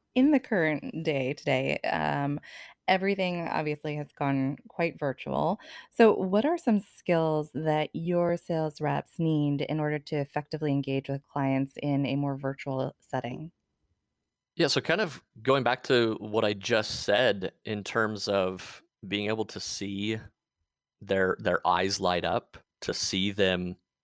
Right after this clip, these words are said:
Speaker 2: almost perk up. There have been several times where, uh, we've been face-to-face in a boardroom doing this, uh, you know, finalist presentation of their current versus future state.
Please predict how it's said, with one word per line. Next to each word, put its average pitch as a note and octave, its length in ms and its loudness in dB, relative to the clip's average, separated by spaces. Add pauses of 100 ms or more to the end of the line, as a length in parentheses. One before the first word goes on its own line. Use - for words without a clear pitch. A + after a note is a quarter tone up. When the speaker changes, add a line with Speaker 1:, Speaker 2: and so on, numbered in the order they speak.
(120)
Speaker 2:
almost G2+ 320 0
perk - 360 -4
up. F#2+ 280 0 (520)
There B2 120 4
have A2+ 120 0
been G2+ 480 2
several G#2 580 2
times G2 540 -6
where, F#2 420 -2 (560)
uh, F2 320 -2
we've G#2 240 -4
been G2+ 360 2 (220)
face-to-face - 1160 0
in A2+ 160 0
a G2+ 80 0
boardroom F#2+ 880 -2 (580)
doing G#2+ 500 2
this, F#2 380 2
uh, F2+ 400 0
you G#2 60 -6
know, F#2 100 -2
finalist G2+ 520 0
presentation F#2+ 760 -4
of F#2 180 -10 (440)
their G2 100 4
current G2 340 -2
versus F2+ 260 -2
future - 360 -6
state. - 500 -4